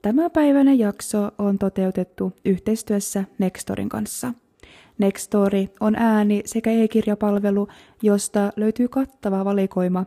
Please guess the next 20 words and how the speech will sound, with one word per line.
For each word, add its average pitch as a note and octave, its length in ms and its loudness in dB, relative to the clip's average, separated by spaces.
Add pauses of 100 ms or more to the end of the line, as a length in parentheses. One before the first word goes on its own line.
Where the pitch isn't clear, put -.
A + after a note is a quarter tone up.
(140)
erilaisia G#3 600 0
ääni- F#3 440 0
sekä A#3 260 -4
e-kirjoja. F#3+ 760 -4 (800)
Nextory F#3+ 640 0 (100)
haluaa F#3+ 300 -2
nyt G#3 160 -4
tarjota G#3 500 0
minun A3+ 240 2
kuuntelijoille G#3 800 0 (100)
ilmaisen F#3 560 0
kokeilujakson. G3 840 -4 (920)
Mene G3 440 2 (100)
siis - 360 0
osoitteeseen F#3 960 -2 (120)
W - 40 0
W G3+ 460 0
W A#3+ 220 0 (280)
piste G3 320 -2
nextory F#3+ 760 -2